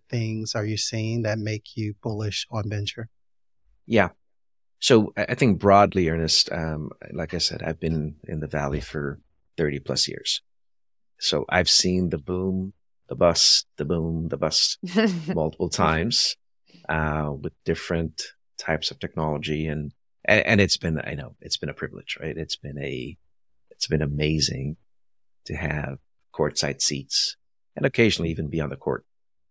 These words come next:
Speaker 2: uh, in areas that are just, uh, defining kind of how we, how we live, how we behave, how we operate, et cetera. So with that as context,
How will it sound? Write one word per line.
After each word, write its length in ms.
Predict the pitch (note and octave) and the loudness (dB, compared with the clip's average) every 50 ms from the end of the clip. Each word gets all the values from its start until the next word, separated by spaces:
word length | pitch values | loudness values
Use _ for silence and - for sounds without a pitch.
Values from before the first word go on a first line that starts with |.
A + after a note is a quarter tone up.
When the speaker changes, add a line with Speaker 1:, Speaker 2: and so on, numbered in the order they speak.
| _ _ _ _ - | _ _ _ _ -12
Speaker 2:
uh, 400 | - D2+ C#2+ C2+ A#1+ A#1+ B1 - - _ - | -10 -8 -8 -8 -10 -10 -12 -16 -18 _ -8
in 140 | - D2+ B1+ | -8 -8 -6
areas 500 | - - E2 D#2+ D#2 D2+ D#2+ D2 C#2 - | -4 -4 -2 -2 0 0 -2 -2 -2 -2
that 160 | C#2+ C#2+ - | -4 -4 -4
are 120 | D2 D2 C#2 | -6 -6 -6
just, 540 | - D2 C#2 - - - - - - - _ _ _ - | -6 -2 0 2 2 0 0 -2 -8 -12 _ _ _ -20
uh, 420 | - - - - - - - A2 - _ _ _ _ - | -18 -18 -18 -18 -18 -18 -18 -20 -20 _ _ _ _ -8
defining 680 | E2+ - - - D#2 D#2+ D2+ D2 D2 - - F#3 F#3+ _ _ _ _ _ _ _ _ _ _ - | -8 -6 -4 -2 -2 -2 -2 -4 -6 -10 -10 -14 -16 _ _ _ _ _ _ _ _ _ _ -8
kind 140 | - - - | -8 -8 -6
of 60 | - | -2
how 200 | - - D2 D2 | 0 0 0 2
we, 340 | C#2 D2+ C#2+ C#2 C#2 C2+ C2+ - | 0 0 -2 -2 -4 -6 -6 -4
how 140 | D#2+ D2+ | -4 -2
we 100 | C#2+ C#2 | -2 -2
live, 340 | D2 C#2+ D#2 C#2+ C#2 C#2 C2+ | -2 -2 0 0 0 0 -2
how 180 | - - C#2+ C#2 | -2 -2 -2 -2
we 100 | C2+ C2 | -2 -4
behave, 460 | - - D#2+ D#2 C#2+ C#2 D2+ D2+ - - _ _ _ _ _ _ _ _ | -6 -6 -8 -6 -6 -6 -6 -6 -8 -10 _ _ _ _ _ _ _ _
how 160 | - - C#2+ | -10 -8 -6
we 120 | - C2 B1 | -4 -2 -2
operate, 440 | B1 A#1 - - - D2 G1+ G1+ - | -2 -4 -4 -6 -6 -6 -6 -6 -8
et 140 | - - | -4 -2
cetera. 320 | - - - - - - _ _ _ _ _ _ _ _ _ _ _ _ _ _ | -2 -2 -2 -8 -16 -20 _ _ _ _ _ _ _ _ _ _ _ _ _ _
So 380 | - - F#2+ F#2 F#2+ G#2 G#2+ G#2+ | -2 0 2 4 4 4 4 2
with 240 | G#2 G2+ G2+ G#2+ G2+ | 2 0 -2 0 2
that 140 | D3+ F#3 G3+ | 4 4 4
as 140 | D3 - | 4 2
context, 760 | - - A2+ F#2 F#2+ F2+ - D#2+ B1+ A#1 - - - - - | 2 4 2 2 2 2 -2 -4 -4 -4 -4 -4 -6 -6 -6